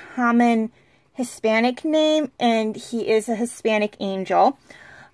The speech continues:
Um, you, you see what I mean by they're doing a lot of the race, um,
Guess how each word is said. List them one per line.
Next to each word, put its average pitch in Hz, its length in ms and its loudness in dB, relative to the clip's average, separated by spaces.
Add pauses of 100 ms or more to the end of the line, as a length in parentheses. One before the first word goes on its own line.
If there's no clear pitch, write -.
(200)
Um, 226 240 4
you, 285 160 6
you 330 100 6
see 571 160 0
what 480 200 6
I - 20 4
mean 381 160 4
by 349 80 10
they're 311 140 6
doing 302 260 6
a 277 40 6
lot 269 220 8
of 262 160 6
the 233 80 4
race, 214 960 2 (320)
um, 214 500 0